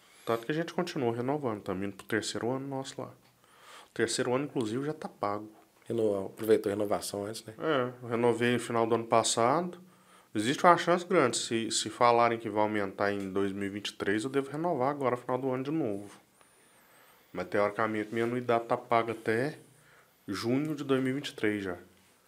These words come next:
Speaker 2: Bacana. É, a minha, a nossa também tá, nesse mesmo pé.
Speaker 1: Não é
Speaker 2: A gente
Speaker 1: possível.
Speaker 2: aproveitou.
Speaker 1: Ah, deu uma diferença boa. Economizar, né?
Speaker 2: É.
Speaker 1: Dinheirito é difícil ganhar, <laughs> é economizar.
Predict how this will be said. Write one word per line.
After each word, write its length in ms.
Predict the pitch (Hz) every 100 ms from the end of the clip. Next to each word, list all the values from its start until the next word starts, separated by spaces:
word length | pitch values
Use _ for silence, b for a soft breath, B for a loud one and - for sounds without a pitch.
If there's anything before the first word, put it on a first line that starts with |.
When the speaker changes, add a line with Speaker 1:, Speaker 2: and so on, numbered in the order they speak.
| -
Speaker 2:
Bacana. 380 | 104 - 104 107
É, 100 | 117
a 40 | 110
minha, 200 | 113 113
a 40 |
nossa 240 | 117 123
também 240 | - 113 113
tá, 260 | - 98 -
nesse 260 | 101 101 107
mesmo 300 | 113 110 113
pé. 280 | - 90 - - b b b
Speaker 1:
Não 100 | 120
é 40 |
Speaker 2:
A 40 | 117
gente 0 |
Speaker 1:
possível. 220 | 101 107
Speaker 2:
aproveitou. 640 | 113 107 104 - 92 - - _ - -
Speaker 1:
Ah, 200 | 98 92
deu 140 | 90 90
uma 60 |
diferença 420 | 87 - - - 95
boa. 440 | 95 87 117 - - _ _ b b b b -
Economizar, 560 | 82 80 82 113 190
né? 140 | 143 156 120
Speaker 2:
É. 20 |
Speaker 1:
Dinheirito 400 | 113 92 107 107
é 40 |
difícil 340 | - 131 110 107
ganhar, 380 | 110 101 104 175
<laughs> 40 | 220
é 160 | - - - -
economizar. 540 | - 95 101 131 226